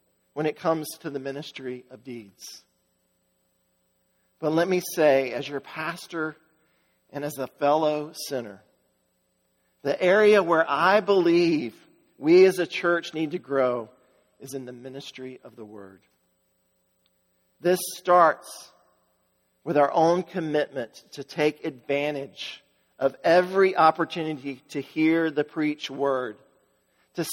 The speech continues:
study God's word on our own, to study God's word in our small groups,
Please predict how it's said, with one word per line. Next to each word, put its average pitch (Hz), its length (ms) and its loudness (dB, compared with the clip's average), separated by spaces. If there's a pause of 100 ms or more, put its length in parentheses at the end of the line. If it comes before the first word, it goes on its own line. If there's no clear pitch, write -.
study 180 480 8
God's 143 400 2
word 143 340 2
on 131 120 0
our 123 180 -2
own, 123 360 -8 (680)
to 180 80 0
study 196 500 8
God's 190 340 6
word 175 280 4
in 165 100 0
our 156 120 2
small 156 340 4
groups, 151 720 -6